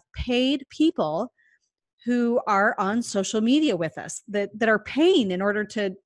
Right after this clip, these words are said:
get their businesses looked at and, and help them grow and thrive and all these kinds of things. And so immediately there was this panic moment of, you know, lots of emails coming in and out. Uh, "What do I do?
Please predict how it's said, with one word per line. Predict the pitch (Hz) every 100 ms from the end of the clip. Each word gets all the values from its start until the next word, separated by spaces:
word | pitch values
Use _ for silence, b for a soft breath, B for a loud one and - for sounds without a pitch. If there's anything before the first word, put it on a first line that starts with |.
| _ - 202
get | 240
their | 226 233
businesses | 277 269 254 - 190 202
looked | 190 -
at | 196 180
and, | 175 170 - B B -
and | 185 190
help | 240
them | 226 220
grow | 220 247 269 226
and | 196
thrive | - 240 262 233
and | 185
all | 185
these | 185
kinds | - 196 180
of | 175
things. | 185 180 -
And | 180
so | - 202
immediately | 208 240 277 226 180 170 196 B B B -
there | 208 202
was | 202
this | 202 -
panic | - 262 311 -
moment | 208 180 180 196
of, | 190 185 180 175
you | 226 196
know, | 185
lots | 196 220 -
of |
emails | 240 226 220 208
coming | 220 214
in | 208 208
and | 202
out. | 190 196 196 202 B B -
Uh, | 190
"What | 180
do | 220
I | 208
do? | 180 247 254 247 214